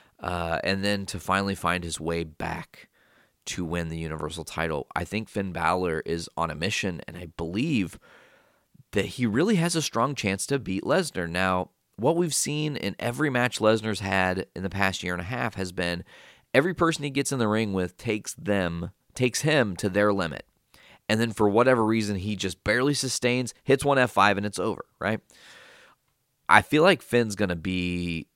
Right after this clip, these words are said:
kind of a flash in the pan, lightning in a bottle kind of thing, where he's not gonna be able to get caught that quick.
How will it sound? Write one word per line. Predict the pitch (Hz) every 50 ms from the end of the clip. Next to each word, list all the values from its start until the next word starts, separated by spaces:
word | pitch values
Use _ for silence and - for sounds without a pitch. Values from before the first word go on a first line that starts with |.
| _
kind | - - - 101 107 104
of | 101 92 87
a | 95
flash | 85 - - - 92 92 90 90 90 - -
in | 90
the | 82 80
pan, | - - 95 90 87 85 85 85 82 82
lightning | 85 90 90 90 90 80 60 71 85 82
in | 80 73
a | -
bottle | 85 - 90 80 82 82 78 78
kind | - - - 71 67
of | - -
thing, | - - 82 82 73 -
where | - 62 87
he's | - 98 95 95
not | 107 117 151
gonna | - 139 127 120
be | - 120
able | 117 117 113 104
to | 101 90
get | 87 67 - _
caught | - - 120 120 - -
that | 110 107 -
quick. | - - 110 110 - - -